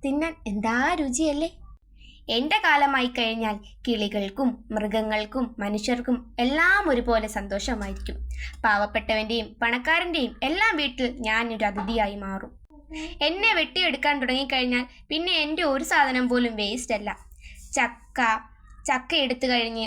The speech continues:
അതിൻ്റെ പാട, കുരു, ചകിണി മുതലായവയെല്ലാം ഉപയോഗിക്കും. എൻ്റെ മടല് മൃഗങ്ങൾക്ക് വളരെയേറെ ഇഷ്ടമാണല്ലേ?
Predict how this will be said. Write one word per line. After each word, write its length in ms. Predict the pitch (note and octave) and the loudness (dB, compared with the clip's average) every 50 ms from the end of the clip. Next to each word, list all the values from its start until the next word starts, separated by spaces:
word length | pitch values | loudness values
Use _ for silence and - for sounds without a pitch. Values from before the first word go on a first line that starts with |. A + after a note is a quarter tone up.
| - | -4
അതിൻ്റെ 260 | - A#3 A#3 A#3 A#3 A#3 | -2 -2 -2 0 -2 -2
പാട, 480 | A#3 - A3 G#3 G#3 G#3 A3 G3 G#3 A3+ A3+ A3 G#3+ - - - - - - - | 0 0 0 2 2 2 2 2 2 2 2 2 0 -2 -8 -18 -20 -20 -20 -8
കുരു, 420 | - B3 A#3+ A#3 A#3+ A#3 B3 B3 A#3+ A3+ - - - - - - - - - | -2 0 2 2 2 4 4 2 2 2 -2 -6 -12 -20 -20 -20 -16 -8 -2
ചകിണി 440 | - B3+ A#3 A3+ C4 C#4 C4 B3 A#3+ A#3 - | 0 0 0 0 0 0 2 2 0 0 0
മുതലായവയെല്ലാം 880 | B3 B3+ B3 C#4+ D4+ D4+ D#4 D#4 E4 D#4+ D#4+ B3+ A3 A3 A#3 C4 D#4+ D4+ B3+ | 0 2 2 2 2 2 4 2 2 2 0 0 0 0 2 2 2 2 0
ഉപയോഗിക്കും. 560 | G#3+ A3 G#3+ G#3 G#3 G3+ G#3+ G#3+ G#3+ G#3+ - _ - - _ - - - - - - - | -2 -2 -4 -6 -6 -8 -10 -12 -12 -14 -16 _ -18 -20 _ -20 -20 -20 -20 -16 -4 0
എൻ്റെ 260 | A#3 A#3 A#3+ B3+ F#4+ G#4 | 2 2 2 4 2 2
മടല് 460 | E4 C4+ A#3+ A#3 B3 D4+ E4 F4+ F4 D#4+ - - - | 4 4 4 4 2 2 0 0 -2 -4 -6 -6 -2
മൃഗങ്ങൾക്ക് 560 | B3 A#3 A#3 G#3 A3 A3 A3+ A#3 B3 B3 B3+ D4+ | 0 0 0 2 2 2 2 2 0 0 0 0
വളരെയേറെ 680 | B3+ A3 G#3 G#3 G#3 A3 A#3 B3 C4 C#4 D#4+ F#4 G4+ | 0 0 0 0 2 2 2 2 4 2 2 0 0
ഇഷ്ടമാണല്ലേ? 760 | F4+ D#4 - - - F4+ F4+ F4+ D#4+ C#4+ C4+ C#4 D#4 F4 D#4 | -2 -2 -4 -4 -2 -2 0 2 2 0 0 -2 -2 -2 -2